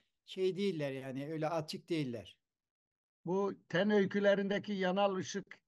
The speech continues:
Speaker 2: ya-, ya-, hep, e, yapay ışık mı, sonra pencereden gelen ışık mı Çerkes hocam?
Speaker 1: Ben hiç doğal pencere ışığı kullanmadım. Hep stüdyoda ışıklarımı kendim yaptım. Bir de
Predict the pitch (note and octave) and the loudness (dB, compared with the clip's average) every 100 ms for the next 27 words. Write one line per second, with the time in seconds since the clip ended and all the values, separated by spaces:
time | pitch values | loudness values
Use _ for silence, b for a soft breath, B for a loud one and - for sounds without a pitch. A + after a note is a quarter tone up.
0 | _ D3+ E3 - - F#3+ G3 G3+ - - | _ -4 -2 -4 -6 -6 0 -2 -2 -4
1 | D#3+ D#3+ D3 E3 - A3 G#3+ - A3 - | -2 0 2 4 6 4 4 0 -4 -2
2 | B3 C#4 C#4+ - - G#3 G#3+ G#3 G3+ G#3 | 0 0 -2 -10 0 2 2 2 2 2
3 | G3 G3+ G3 G3+ F3 D#3+ D3 A#2+ - - | 2 0 0 0 0 0 -2 -8 -14 -10
4 | B2+ D3 C3 C#3 A#2+ A#2 A2+ - _ _ | -6 -4 -4 -4 -6 -8 -8 -14 _ _
5 | _ D#3 G3 B3 B3 E3+ D#3+ A3+ A#3 - | _ -4 2 4 4 2 4 6 6 4
6 | G#3+ G3+ G#3+ G#3+ - G3+ G3 F#3 F#3+ E3 | 0 2 0 0 -2 -6 -6 -2 -2 0
7 | C#3 C#3 F#3+ G3 F#3+ - - A3+ F#3 E3+ | -4 -4 0 0 -2 -10 -8 -4 2 2
8 | F3+ F#3+ F#3+ - D#3 F#3 F3+ G3 G3+ F#3+ | 4 0 -2 -8 -4 0 0 -2 -2 -2
9 | F3+ F#3 E3 D3+ - F#3+ G3 A#3 D3 | -2 -2 -2 -2 -4 -4 0 0 -2